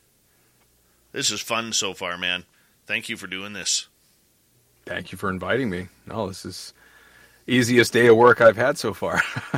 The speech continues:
Speaker 1: Oh, we're enjoying it just as much, my friend.
Speaker 2: Well, thanks for being here, guys. Thanks for listening.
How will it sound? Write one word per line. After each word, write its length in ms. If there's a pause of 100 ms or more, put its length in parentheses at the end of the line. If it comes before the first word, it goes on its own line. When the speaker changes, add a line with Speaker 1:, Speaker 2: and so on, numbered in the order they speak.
(1080)
Speaker 1:
Oh, 160
we're 140
enjoying 500
it 80
just 260
as 160
much, 300
my 140
friend. 360 (1700)
Speaker 2:
Well, 180
thanks 220
for 100
being 220
here, 140
guys. 480
Thanks 200
for 120
listening. 480